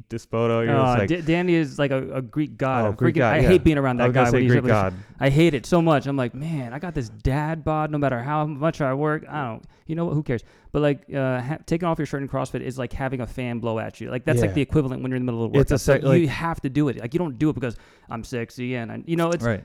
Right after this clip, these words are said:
Speaker 2: it's not like I'm feeling myself. It's like, dude, it's, I'm suffering. I'm in hell. Let me take one layer off.
Speaker 1: Yeah.
Speaker 2: That's the idea.
Speaker 1: And it's a, it is, like, this, you're on the second round. It's like, "Oh, we just started again."
Speaker 2: Yes,
Speaker 1: It's right
Speaker 2: yeah,
Speaker 1: there.
Speaker 2: yeah, yeah,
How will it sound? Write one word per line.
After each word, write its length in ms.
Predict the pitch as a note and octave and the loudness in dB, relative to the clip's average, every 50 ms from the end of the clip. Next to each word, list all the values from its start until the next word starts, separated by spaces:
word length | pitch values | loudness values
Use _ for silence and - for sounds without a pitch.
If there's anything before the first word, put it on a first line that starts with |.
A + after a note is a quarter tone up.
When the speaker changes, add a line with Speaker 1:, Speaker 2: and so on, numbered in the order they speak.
| - | -4
Speaker 2:
it's 180 | - D#3 - - | -4 -4 -4 -2
not 240 | F3+ F3 E3+ - C#3+ | -4 -4 -4 -4 -6
like 300 | D3+ D#3+ D#3 - - - - _ _ _ | -8 -8 -8 -8 -12 -20 -20 _ _ _
I'm 140 | - B2+ A#2+ | -16 -16 -10
feeling 300 | - - D#3+ D3+ D3 C3+ | -4 -4 -2 -2 -2 -4
myself. 320 | B2+ A#2 - - A#2+ A#2 | -6 -8 -6 -6 -6 -6
It's 120 | B2+ A#2 - | -6 -8 -10
like, 160 | A2+ A2 - _ | -12 -14 -8 _
dude, 180 | C#3 B2 - - | -6 -6 -4 -6
it's, 260 | A#2+ B2 - - - - _ | -8 -10 -10 -14 -18 -14 _
I'm 120 | B2 A#2 | -12 -12
suffering. 460 | - - A#2 A2+ - - D#3 D#3 D#3+ C#3+ | -8 -8 -8 -8 -8 -8 -10 -10 -8 -8
I'm 140 | A2+ A#2+ | -6 -6
in 80 | A2+ A2+ | -6 -6
hell. 320 | A2 A#2+ A#2+ B2+ C3+ - - _ _ _ _ - | -4 -4 -4 -4 -4 -6 -12 _ _ _ _ -10
Let 120 | B2+ C3 | -8 -8
me 80 | C#3 B2+ | -8 -6
take 180 | - D3 B2+ | -6 -6 -6
one 240 | B2+ A#2+ B2+ B2 A2+ | -6 -6 -6 -6 -4
layer 280 | A2 G#2+ G2+ G2+ G2+ G#2 | -4 -4 -4 -6 -8 -10
off. 140 | G#2 - - | -12 -8 -6
Speaker 1:
Yeah. 100 | A#2 G#2 | -4 -2
Speaker 2:
That's 220 | - C3 C3 - - | -2 -4 -4 -6 -8
the 160 | B2+ A2+ G#2+ | -8 -8 -8
idea. 340 | G#2+ - - A2+ G#2 - - _ _ - | -10 -12 -14 -16 -16 -18 -20 _ _ -6
Speaker 1:
And 140 | B2 B2 B2 | -2 -2 -2
it's 140 | - - | -2 -2
a, 140 | A#2+ A2+ - | -4 -2 0
it 140 | C3 B2 B2 | 0 0 0
is, 160 | B2 A#2+ G#2+ - | 0 -2 -2 -2
like, 200 | B2+ B2 - - | -4 -4 -2 -4
this, 220 | A2+ G#2 - - | -6 -6 -6 -6
you're 180 | - C3 B2 B2+ | -4 -2 0 0
on 60 | B2 | 0
the 60 | A#2+ G#2+ | -2 -2
second 300 | - B2 A#2 - A2+ E2+ | -4 -4 -4 -4 -6 -6
round. 320 | G#2 G#2 G#2+ A2+ A#2 - - | -4 -4 -2 -4 -4 -6 -10
It's 120 | - - | -12 -12
like, 120 | G2+ F#2 - _ | -12 -12 -12 _
"Oh, 220 | A2+ A2+ A2 G2 - _ _ _ _ _ _ _ _ _ | -12 -12 -10 -12 -14 _ _ _ _ _ _ _ _ _
we 80 | A2 A2+ | -16 -12
just 160 | - A#2+ - - | -12 -12 -12 -10
started 320 | - A#2+ A2+ F#2+ G2 - | -10 -10 -10 -10 -12 -12
again." 120 | - D3+ F3 | -6 2 2
Speaker 2:
Yes, 240 | G3+ G3+ E3 C3 - | 4 4 4 0 2
Speaker 1:
It's 60 | E3+ | 4
right 60 | E3 | 4
Speaker 2:
yeah, 100 | D#3+ C#3 | 6 6
Speaker 1:
there. 80 | B2 B2 | 6 6
Speaker 2:
yeah, 140 | C3+ C3 B2+ B2 B2 B2 | 6 6 6 4 4 2
yeah, 220 | B2 A2+ G2+ F#2 | 0 -2 -4 -6